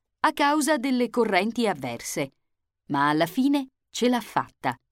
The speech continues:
Alex, con l'aiuto di sua moglie Francesca, che è anche la coordinatrice del progetto All One duemilaotto, ha raccolto fondi per l'amref,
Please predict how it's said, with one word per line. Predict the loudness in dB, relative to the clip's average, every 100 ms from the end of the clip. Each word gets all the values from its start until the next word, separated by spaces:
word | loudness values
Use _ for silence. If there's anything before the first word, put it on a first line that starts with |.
| _ _ _ _ _ _ _ 2
Alex, | 2 2 -2 -6 -14 _
con | -6 -4
l'aiuto | -2 -4 -4 -4 -6
di | -6
sua | -4 -2
moglie | 0 0 2 0 0
Francesca, | -2 -4 -2 -2 -2 -2 -2 -2 -2 _ -8
che | -4
è |
anche | -2 -4 -2 -2
la | -2
coordinatrice | -2 -4 -4 -4 -4 -4 0 2 2 0
del | -6 -6
progetto | -6 -4 -2 -4 -2 -4 -4 -8 _
All | -2 0 2
One | 4 4 2 -4 -6
duemilaotto, | -4 -4 -2 -2 -2 -6 -8 -4 -4 -6 _ _ _ _ _ 0
ha | 2
raccolto | 0 0 0 0 -4
fondi | -2 -2 0 0 0
per | -2 -2
l'amref, | 2 2 2 -4 -6 -10 -10